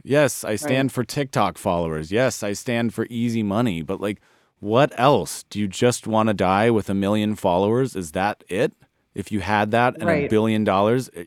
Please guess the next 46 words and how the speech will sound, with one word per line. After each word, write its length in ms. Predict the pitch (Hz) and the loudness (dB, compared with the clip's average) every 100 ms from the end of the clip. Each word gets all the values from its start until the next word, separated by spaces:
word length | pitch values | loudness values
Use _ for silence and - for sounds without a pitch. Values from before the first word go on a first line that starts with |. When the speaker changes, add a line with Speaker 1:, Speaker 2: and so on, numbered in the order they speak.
| - | -8
Speaker 1:
are 100 | 92 | -4
you 160 | 92 | -4
happy? 500 | 80 82 85 147 160 - - - _ - | -4 -4 -4 -2 -4 -6 -18 -20 _ -4
'Cause 160 | 123 | 0
there's 180 | 139 135 | 2 0
countless 580 | - - 135 208 135 123 | -4 0 4 4 0 -4
Speaker 2:
Right. 40 | |
Speaker 1:
examples 480 | 120 117 143 143 107 | -4 0 0 0 -2
of 140 | 98 - | -4 -4
people 320 | 101 104 101 | -4 -2 -2
who 160 | 117 147 | -2 2
aren't 240 | 135 208 - | 4 2 0
happy 380 | 95 87 92 | -2 -2 -2
who 160 | 87 92 | -2 -2
achieved 420 | 85 - 95 85 | -2 -4 -4 -2
all 160 | 87 85 | -2 0
of 140 | 78 | -4
those 240 | 80 80 - | -6 -8 -8
things 280 | 76 73 | -10 -8
and 140 | 82 92 | -8 -4
who 100 | 117 | -2
die 240 | 107 107 | 2 2
Speaker 2:
Yeah. 40 | 135 | 2
Speaker 1:
miserable. 680 | 123 156 180 85 65 62 _ _ _ _ _ _ _ _ _ - | 4 4 2 -2 -8 -14 _ _ _ _ _ _ _ _ _ -4
So 140 | 113 | 0
Speaker 2:
Yeah. 140 | 95 | 2
Speaker 1:
what 220 | 107 156 - | 4 2 4
else 260 | 131 156 | 6 6
Speaker 2:
Yeah, 140 | 156 135 | 6 2
Speaker 1:
do 100 | 113 | 2
you 160 | 117 | 2
Speaker 2:
for 80 | 107 | 0
sure. 240 | - 110 120 | -4 0 2
Speaker 1:
believe 580 | 117 113 120 156 185 101 | 4 4 2 4 2 0
in, 240 | 90 85 | -4 -4
and 220 | 85 87 | -6 -6
why 400 | 87 101 160 165 | 0 4 4 4
do 100 | 95 | 2
you 160 | 95 95 | -2 -4
believe 420 | 85 87 123 127 | -6 -2 -2 0
in 100 | 87 | -2
it 180 | 80 76 | -6 -8
is 180 | 90 - | -10 -4
such 260 | 117 104 | -2 -2
a 60 | 98 | -6
powerful 880 | - - 113 131 110 101 90 87 | -10 -2 2 2 2 -2 -4 -4